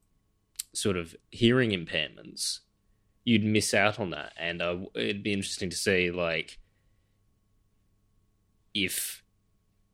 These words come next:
it, maybe, maybe you view games as a whole differently then, um, because you can't rely on the sound. And then it would be interesting to see what, what that's like. But to take it away after having experienced it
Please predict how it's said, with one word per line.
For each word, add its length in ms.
it, 160
maybe, 540
maybe 340
you 200
view 400
games 460
as 180
a 40
whole 640
differently 520
then, 320
um, 400
because 320
you 60
can't 320
rely 440
on 140
the 80
sound. 340
And 140
then 280
it 60
would 100
be 80
interesting 360
to 40
see 140
what, 340
what 140
that's 260
like. 120
But 120
to 80
take 300
it 60
away 360
after 280
having 260
experienced 840
it 200